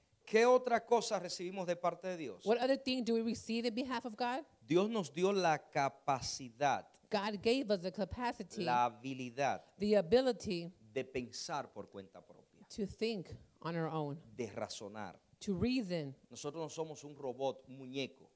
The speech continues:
Speaker 2: We are not a doll nor a robot.
Speaker 1: Nosotros somos seres humanos que tenemos imagen y semejanza de Dios.
Speaker 2: We are human beings that have the image and the likeness of God.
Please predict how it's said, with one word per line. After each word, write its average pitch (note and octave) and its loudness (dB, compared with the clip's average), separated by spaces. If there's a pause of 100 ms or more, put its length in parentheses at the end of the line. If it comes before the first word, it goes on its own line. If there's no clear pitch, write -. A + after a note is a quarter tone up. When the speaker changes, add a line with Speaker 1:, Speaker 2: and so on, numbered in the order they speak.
(120)
Speaker 2:
We F#3+ 0
are F#3 0
not F#3+ -4
a G3 -2
doll F#3+ 2
nor G3 -2
a F3+ 0
robot. E3+ -2 (440)
Speaker 1:
Nosotros C#3 -8
somos D#3 -4 (240)
seres D#3 -4
humanos D3+ -2 (160)
que C#3+ -4
tenemos D#3 -6 (340)
imagen D3+ -4
y D3+ -12
semejanza C3 -12
de B2 -6
Dios. C3 -4 (220)
Speaker 2:
We G3+ 2
are G3+ 4
human A3 -2
beings G#3+ -2
that F#3+ -4 (240)
have G3+ -4
the F3+ 4
image G#3 0
and F3+ -2
the F3 4
likeness F#3+ 0
of A#3+ 2
God. D#3 0